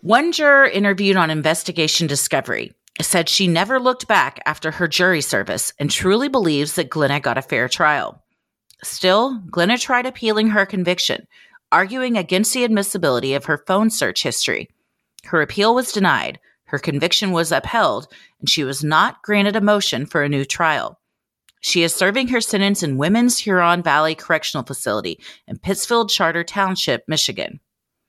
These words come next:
One witness that had been noticeably absent from the courtroom was Bud. In Marty's case, Bud wasn't allowed to appear before the court, though his out-of-court statement seemed to have made an impact on the case,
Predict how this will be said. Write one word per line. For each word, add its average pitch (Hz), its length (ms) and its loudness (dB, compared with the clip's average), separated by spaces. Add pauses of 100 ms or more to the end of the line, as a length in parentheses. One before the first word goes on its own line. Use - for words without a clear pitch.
(1160)
One 269 320 2
witness - 380 -2
that 233 100 -2
had 214 140 0
been 202 200 4
noticeably 226 680 0
absent 175 480 -2
from 165 140 -2
the 147 80 -2
courtroom - 600 -2 (160)
was 190 200 -4
Bud. 165 420 0 (800)
In 269 220 0
Marty's 254 420 2
case, - 540 -6
Bud 180 240 2
wasn't 262 320 0
allowed 180 340 2
to 196 140 -2
appear 233 320 -2
before 156 260 -6
the 117 80 -4
court, - 380 -2 (420)
though 147 140 2
his 143 200 -2
out-of-court - 480 -2
statement - 540 -4
seemed 180 280 0
to 208 80 0
have 202 120 0
made 156 220 2
an 151 80 -4
impact 175 520 0
on 131 120 -6
the 127 80 -10
case, - 480 -6